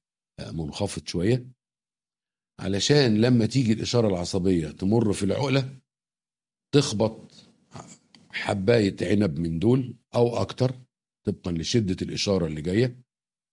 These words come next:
تنزل على أول العقلة التالية اللي عاملة زي الطبق، زي الكاس، تاخد السائل بتاع العنباية اللي، اللي، اللي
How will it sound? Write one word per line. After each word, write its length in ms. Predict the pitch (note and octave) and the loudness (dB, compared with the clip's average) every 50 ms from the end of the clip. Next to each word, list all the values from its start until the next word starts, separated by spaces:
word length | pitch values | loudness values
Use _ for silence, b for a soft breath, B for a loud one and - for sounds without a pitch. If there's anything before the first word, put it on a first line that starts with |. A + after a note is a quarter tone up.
| _ _ _ _ _ _ - - | _ _ _ _ _ _ 2 4
تنزل 500 | D#3 F3 F#3 F3 D#3 B2+ C#3 D3+ C3+ B2 | 6 6 8 6 6 6 4 4 4 2
على 360 | A#2 A#2+ C3+ C3+ C3 B2+ C3+ | 2 4 4 4 4 4 4
أول 220 | C#3+ C#3+ C#3 A#2+ | 6 6 6 6
العقلة 340 | G#2+ G2+ G#2 A#2 B2 A#2+ G2+ | 6 4 4 2 2 2 0
التالية 580 | F#2+ - - - G#2+ F#2+ E2 D#2 C#2+ - - _ _ _ _ _ _ _ _ _ _ _ _ _ _ _ - | -2 -2 0 0 0 2 0 -2 -6 -12 -18 _ _ _ _ _ _ _ _ _ _ _ _ _ _ _ -12
اللي 120 | D2 D2+ | -10 -6
عاملة 200 | E2 F2+ F#2+ F2+ | -2 0 0 0
زي 180 | E2+ D#2 F#2 F2 | 2 0 0 0
الطبق، 460 | E2+ - - G2+ G2+ F#2+ A#2 - - | -2 -2 -2 0 0 0 0 -4 -4
زي 180 | - - E2 D2 | -10 -10 -10 -10
الكاس، 600 | - _ - - G2+ A2 A#2+ B2 - - - _ _ _ _ _ _ _ _ _ _ - | -10 _ -6 -2 -2 -2 -2 -2 -6 -10 -14 _ _ _ _ _ _ _ _ _ _ 0
تاخد 300 | - C3+ C3+ C3 A#2+ G#2+ | 2 2 2 2 0 -4
السائل 680 | F2+ F2 - - - B2 B2+ A#2+ G#2+ G2+ G2 F#2 E2 - _ _ _ _ _ _ _ _ - - | -4 -4 -2 2 4 4 4 4 2 0 -2 -4 -10 -16 _ _ _ _ _ _ _ _ -18 -12
بتاع 520 | - - G#2+ G#2 G2 - - - - _ _ _ _ - | -6 -2 -2 -2 -2 -4 -10 -14 -20 _ _ _ _ -12
العنباية 480 | - - - E2 E2 F2 F#2+ F#2 E2 D#2 | -10 -8 -6 -4 0 0 0 0 0 -2
اللي، 180 | - C#2 C2 | -6 -10 -12
اللي، 420 | - - D2+ D2 C#2 C2 A#1 G#1+ - | -14 -16 -14 -14 -14 -14 -14 -16 -18
اللي 400 | B1+ B1+ - - - D#2 - | -18 -20 -20 -20 -20 -20 -18